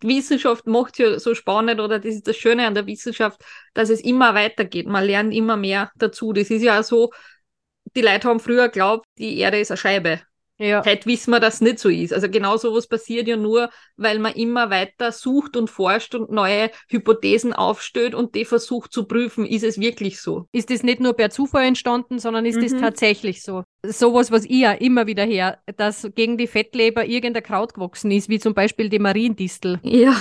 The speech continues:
Speaker 2: gegen Fettleber. Oder was haben wir da noch? Ja, ich glaub, da ist es am gescheitesten, man schaut sich das einfach einmal an,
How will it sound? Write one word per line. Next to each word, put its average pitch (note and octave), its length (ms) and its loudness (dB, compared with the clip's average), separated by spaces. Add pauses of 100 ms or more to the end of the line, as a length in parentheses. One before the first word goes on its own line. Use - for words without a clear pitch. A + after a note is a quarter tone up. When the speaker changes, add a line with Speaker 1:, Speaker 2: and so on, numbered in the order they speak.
(100)
Speaker 2:
gegen A3 260 -4
Fettleber. F#3+ 680 2 (200)
Oder G#3+ 880 4 (320)
was F#3 240 -12
haben F#3+ 140 -6
wir F#3+ 100 -8
da F#3+ 120 -10
noch? F#3+ 640 -2
Ja, G#3 220 4
ich A#3 120 0
glaub, B3 240 0
da C4 80 2
ist C4 120 0
es - 60 -4
am B3 100 0
gescheitesten, B3 500 -4
man A#3 120 -2
schaut A3+ 260 -2
sich B3 100 -8
das A3 160 -4
einfach A3 260 -2
einmal G3+ 460 -4
an, C4+ 340 -2